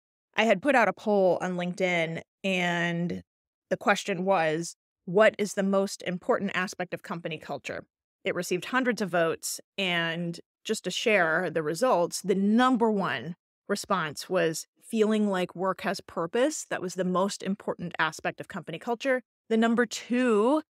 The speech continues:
voted by you all on LinkedIn, was psychological safety, the number two most important thing to you. So put a pin in that because we're gonna come back to that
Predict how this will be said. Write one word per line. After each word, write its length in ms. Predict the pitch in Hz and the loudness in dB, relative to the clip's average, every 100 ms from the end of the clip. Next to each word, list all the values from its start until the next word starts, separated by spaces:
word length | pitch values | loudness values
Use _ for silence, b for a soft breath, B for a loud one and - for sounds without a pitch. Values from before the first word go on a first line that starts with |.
| _ - | _ -4
voted 320 | 180 214 208 | 0 2 2
by 100 | 196 | 0
you 300 | 190 190 233 | 0 2 4
all 180 | 208 196 | 6 4
on 140 | 190 | 2
LinkedIn, 500 | 185 180 196 190 180 | -4 -2 -2 -2 -2
was 440 | 170 180 175 170 - | 0 0 0 -4 -8
psychological 800 | - 190 190 220 196 185 175 170 | -6 -4 -2 -2 -2 -4 -6 -6
safety, 640 | 170 - 160 147 - 143 143 | -6 -6 -6 -6 -12 -8 -4
the 100 | 170 | -4
number 220 | 175 175 | -4 -8
two 200 | - 175 | -8 -6
most 240 | 151 156 | -6 -6
important 380 | 151 - - 160 | -10 -10 -10 -8
thing 160 | 151 147 | -8 -8
to 140 | - | -6
you. 200 | 151 139 | -4 -4
So 520 | - 190 180 175 175 - | -2 2 4 4 2 0
put 120 | 285 | -2
a 60 | 277 | 0
pin 180 | 220 | 0
in 80 | 208 | 0
that 220 | 208 202 | 2 0
because 260 | 175 220 175 | -2 -6 -4
we're 100 | 202 | -2
gonna 140 | 196 | -2
come 180 | 190 185 | -2 -4
back 220 | 151 165 | -2 -4
to 100 | - | -4
that 240 | 175 180 | 0 0